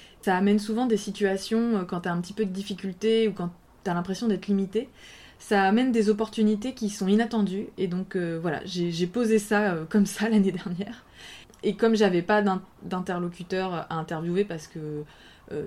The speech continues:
techniquement, c'était difficile à mettre en œuvre, et puis parce que techniquement, je me sentais pas prête de le faire à distance. Enfin, voilà, il y avait plein de choses qui se posaient en tant qu'obstacle.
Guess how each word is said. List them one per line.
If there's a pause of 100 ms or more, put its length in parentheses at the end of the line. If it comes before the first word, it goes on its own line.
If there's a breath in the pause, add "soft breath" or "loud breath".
techniquement,
c'était
difficile
à
mettre
en
œuvre,
et
puis
parce
que
techniquement,
je
me
sentais
pas
prête
de
le
faire
à
distance.
Enfin,
voilà,
il
y
avait
plein
de
choses
qui
se
posaient (260)
en
tant
qu'obstacle.